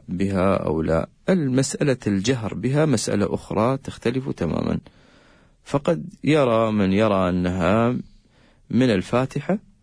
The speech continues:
ولكنه لا يجهر، فإنه يسر أولا، يسر بالبسملة، ثم بعد ذلك يقرأ: "الحمد لله رب العالمين"،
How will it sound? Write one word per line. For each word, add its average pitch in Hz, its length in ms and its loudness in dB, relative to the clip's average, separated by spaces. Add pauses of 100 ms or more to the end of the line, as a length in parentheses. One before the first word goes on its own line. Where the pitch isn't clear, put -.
(260)
ولكنه 180 500 0
لا 151 200 4
يجهر، 98 340 -4 (240)
فإنه 160 440 0
يسر 120 420 0
أولا، 104 420 0
يسر - 300 -2
بالبسملة، 110 680 -2 (480)
ثم 202 240 2
بعد 87 260 0
ذلك 80 480 -4
يقرأ: 160 440 -2 (120)
"الحمد 135 360 -2
لله 95 480 0
رب 127 220 -2
العالمين"، 113 440 -2